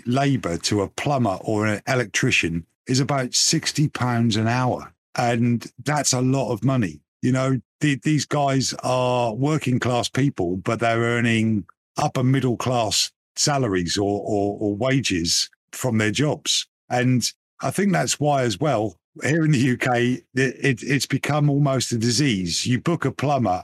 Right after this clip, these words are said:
"Oh yeah, I'll be round at such and such time." Then he phones, "No, I'm gonna have to come a bit later.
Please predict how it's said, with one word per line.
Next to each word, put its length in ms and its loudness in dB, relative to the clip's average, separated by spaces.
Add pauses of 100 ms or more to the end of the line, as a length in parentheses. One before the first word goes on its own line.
"Oh 220 2
yeah, 300 2
I'll 140 0
be 160 2
round 240 0
at 100 0
such 280 -2
and 100 -2
such 280 0
time." 360 0 (160)
Then 120 0
he 100 2
phones, 600 0
"No, 300 2
I'm 100 -2
gonna 140 0
have 100 -2
to 80 -6
come 200 0
a 60 0
bit 160 -2
later. 440 0